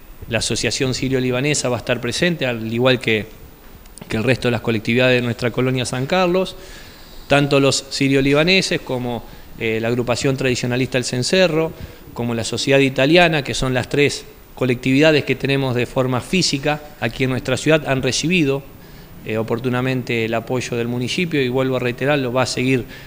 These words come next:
recibiendo en la medida que, que lo soliciten y en la medida que nosotros también podamos dar una respuesta, no solamente en lo, en la parte de edilicia, sino para poder llevar adelante distintas actividades sociales, culturales, educativas.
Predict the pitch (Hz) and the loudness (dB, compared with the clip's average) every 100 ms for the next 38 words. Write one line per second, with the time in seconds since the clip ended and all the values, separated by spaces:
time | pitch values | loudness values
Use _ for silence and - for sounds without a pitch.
0 | - 117 110 127 143 147 131 123 120 123 | -8 -4 0 2 2 2 2 0 0 2
1 | 131 127 - 117 110 107 101 98 - - | 2 2 0 -4 -4 -4 -6 -10 -16 -20
2 | - - - - - - - 123 123 143 | -20 -20 -20 -20 -20 -16 -4 0 0 0
3 | 143 208 196 170 147 135 143 160 147 135 | 2 2 4 4 4 2 4 2 2 -2
4 | - 147 139 139 143 139 135 131 127 131 | -2 -2 0 0 0 0 0 2 0 2
5 | 127 123 127 190 196 - 131 131 - 131 | 0 0 -2 2 2 2 -2 -2 -2 -2
6 | 135 139 131 123 123 117 113 104 - - | -2 -4 -4 -4 -4 -4 -6 -10 -16 -20
7 | - 113 113 131 127 123 123 131 190 - | -10 -6 -2 0 -2 -2 0 0 0 -2
8 | 123 131 127 127 120 127 127 123 123 123 | -4 -4 -4 -2 -2 -2 -2 0 0 0
9 | 127 120 117 131 123 117 110 117 131 156 | 0 -2 -4 -4 -4 -4 -4 -2 0 2
10 | 135 113 - - 139 127 104 - 107 120 | 0 -2 -8 -4 -2 -2 -4 -8 -6 0
11 | 135 123 110 113 110 117 147 151 139 | 2 0 -2 -6 -6 -4 2 4 4